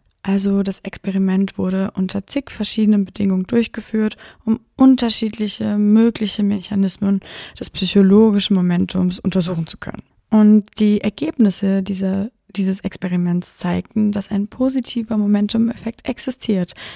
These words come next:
TeilnehmerInnen, die die erste Runde gewonnen hatten, zeigten in der zweiten Runde eine bessere Leistung als diejenigen, die verloren hatten. Dieser Effekt war in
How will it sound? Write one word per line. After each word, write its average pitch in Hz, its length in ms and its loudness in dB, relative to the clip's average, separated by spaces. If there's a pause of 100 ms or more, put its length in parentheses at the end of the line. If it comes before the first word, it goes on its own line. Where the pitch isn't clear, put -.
(180)
TeilnehmerInnen, 208 840 4
die 214 100 -4
die 226 140 -8
erste 247 360 -4
Runde 190 220 -2
gewonnen 185 500 -2
hatten, 233 340 0
zeigten - 360 -6
in 196 120 2
der 190 100 -2
zweiten 185 420 -2
Runde 185 220 -2
eine 202 160 -2
bessere - 480 -6
Leistung 196 680 0 (300)
als 220 320 -2
diejenigen, 214 440 6
die 180 100 0
verloren 165 500 -2
hatten. 160 440 -4 (340)
Dieser 208 200 0
Effekt 214 340 -4
war 208 80 0
in 202 120 0